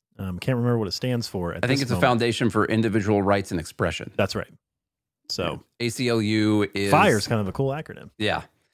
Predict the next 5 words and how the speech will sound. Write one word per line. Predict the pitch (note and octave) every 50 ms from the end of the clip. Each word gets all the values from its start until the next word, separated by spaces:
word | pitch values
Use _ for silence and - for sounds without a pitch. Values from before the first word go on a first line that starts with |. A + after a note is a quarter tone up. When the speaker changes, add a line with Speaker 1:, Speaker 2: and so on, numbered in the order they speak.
| _ _ _ _ _ _ _ _ _ _ _ -
Speaker 2:
Uh, | C3 C3 C#3 C#3 C#3+ D3
they | C#3+ B2+ A2+ D#3 E3+ G3 A3 G#3+ D#3+ C3 B2 B2 B2 C3 C#3 A#2+ - - _ -
are | C3 B2+ A#2+ A#2+
fighting | - - - C#3+ C3+ D3 C#3+ A#2+ A2+ G#2+ G2+ G#2 A2+ A#2+ A#2+ - -
against | - A2 A2 G#2 A2+ A#2 A#2 A#2 G#2+ - - -